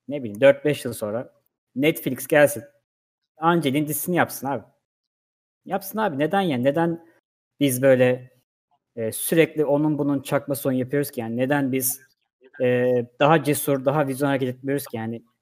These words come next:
yaratıcı özürlü müyüz? Yani böyle, e, Türklerin beyin kıvrımları mı farklı abi yani? Bu biraz aslında vizyon, vizyonla ilgili bir sıkıntı. E, ama burada tabii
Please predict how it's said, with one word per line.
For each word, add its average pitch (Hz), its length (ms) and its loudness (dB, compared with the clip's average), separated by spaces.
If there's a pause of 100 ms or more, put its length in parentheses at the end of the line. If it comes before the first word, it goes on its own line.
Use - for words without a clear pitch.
(220)
yaratıcı 143 420 2
özürlü 156 300 2
müyüz? 120 220 -4
Yani 123 200 0
böyle, 131 440 -2 (460)
e, 123 400 -4 (260)
Türklerin 147 760 -2
beyin 139 280 0
kıvrımları 156 420 -2
mı 185 60 0
farklı 139 340 0
abi 139 160 0
yani? 113 160 -4 (420)
Bu 180 120 0
biraz 202 260 4
aslında 180 400 0
vizyon, 156 520 -4 (220)
vizyonla 160 500 0
ilgili 160 140 -4
bir 180 80 -12
sıkıntı. - 520 -6 (580)
E, 113 280 -6
ama 165 240 -4
burada 185 160 -2
tabii 175 420 -4